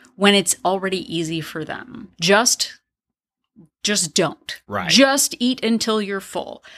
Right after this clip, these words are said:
Speaker 1: But that can be really scary. So listening to someone who is, like, bullying you into following their path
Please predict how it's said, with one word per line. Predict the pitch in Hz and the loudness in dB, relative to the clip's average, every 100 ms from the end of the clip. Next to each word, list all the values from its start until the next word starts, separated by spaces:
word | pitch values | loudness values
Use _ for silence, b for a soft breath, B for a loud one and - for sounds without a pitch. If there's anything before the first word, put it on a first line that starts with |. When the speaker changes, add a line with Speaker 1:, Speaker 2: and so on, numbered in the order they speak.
| B B 160 - | B B -4 2
Speaker 1:
But | 233 214 - 170 | 4 2 -2 -4
that | 196 208 | 0 0
can | - 254 | 0 0
be | 247 233 | 0 -2
really | 170 165 160 | -4 -4 -4
scary. | 160 - 151 - - | -6 -4 -6 -6 -6
So | - 170 | -2 -2
listening | 160 190 208 240 240 | -2 -2 -2 -2 -2
to | 240 233 | 2 4
someone | - 240 208 196 196 196 B B | 4 2 2 2 0 -2 B B
who | - | 2
is, | 208 175 190 | 4 4 0
like, | 175 143 | -2 -2
bullying | 185 170 190 208 220 226 | 2 2 2 -2 0 0
you | 226 233 254 254 247 - | 0 0 -2 -4 -6 2
into | 180 190 175 202 | 2 2 -2 -4
following | 170 - 170 170 170 170 156 | -4 0 0 0 -2 -2 -2
their | 160 165 165 | 0 2 0
path | - - 147 180 214 | -2 -2 0 0 -4